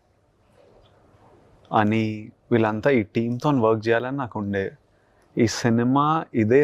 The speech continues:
సినిమా తీస్తున్నామని నాకు తెలుసు. And we were all very satisfied with the film. Till today, I'm very happy, happy with the film. I would have loved a outright డిస్కషన్ లేకుండా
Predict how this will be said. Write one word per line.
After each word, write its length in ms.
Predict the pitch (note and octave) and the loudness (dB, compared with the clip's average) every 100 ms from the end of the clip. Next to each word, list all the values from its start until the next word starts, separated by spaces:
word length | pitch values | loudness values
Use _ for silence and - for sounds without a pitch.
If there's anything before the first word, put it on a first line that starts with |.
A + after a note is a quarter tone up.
| C#3+ | 2
సినిమా 260 | C#3+ C3+ C#3+ C3 | -6 -6 -6 -4
తీస్తున్నామని 540 | A2+ - B2 A#2+ C3 D3 | -4 -4 -8 -6 -4 -4
నాకు 140 | A#2+ G#2 G2+ | -6 -4 -6
తెలుసు. 320 | G#2+ - G#2 G2 - _ _ - A2 | -4 -4 -4 -4 -12 _ _ -8 -2
And 160 | A2+ A#2+ A#2 | 0 0 0
we 60 | A#2+ | 2
were 100 | A2 | 4
all 160 | A#2 B2+ A2 | 4 0 -4
very 220 | A2+ C#3 C3 - | -2 -2 -4 -2
satisfied 720 | A#2 G#2+ A#2+ - - A#2+ B2 A#2+ | -2 0 -4 -6 0 2 2 0
with 80 | A#2 | -2
the 60 | A2 | -2
film. 180 | A#2 C#3+ D3 | -4 -4 -4
Till 140 | B2 A#2 | -4 -2
today, 200 | A#2 A#2 | 0 0
I'm 100 | B2+ G#2+ | -2 -2
very 140 | G#2+ A2+ G#2 | -2 0 -2
happy, 320 | G2 A2+ A2 - _ _ - - _ _ _ _ A2 | 0 0 0 -4 _ _ -20 -20 _ _ _ _ 0
happy 220 | G#2 B2+ A2 | 2 2 0
with 100 | A2 | -2
the 60 | A2+ - | -4 -4
film. 200 | F#2+ F#2+ - _ - | -6 -6 -14 _ -2
I 20 | G#2+ | 2
would 140 | A2+ | 2
have 120 | G#2+ G2+ G#2 | 0 -4 0
loved 380 | A2 A#2+ - - D3 | 0 0 -10 2 4
a 40 | C#3 C3+ - G#2 | 4 0 -4 -4
outright 920 | B2 - _ - A2 A2 B2+ C3 _ - - _ _ _ _ A2 G#2 | -2 -6 _ -14 -2 2 2 0 _ -20 -20 _ _ _ _ -12 -4
డిస్కషన్ 560 | A2+ - - C3+ D3+ C3 B2 | -4 -4 0 0 2 0 2
లేకుండా 600 | B2 - B2+ A#2+ A#2+ | 0 -2 -4 -4 2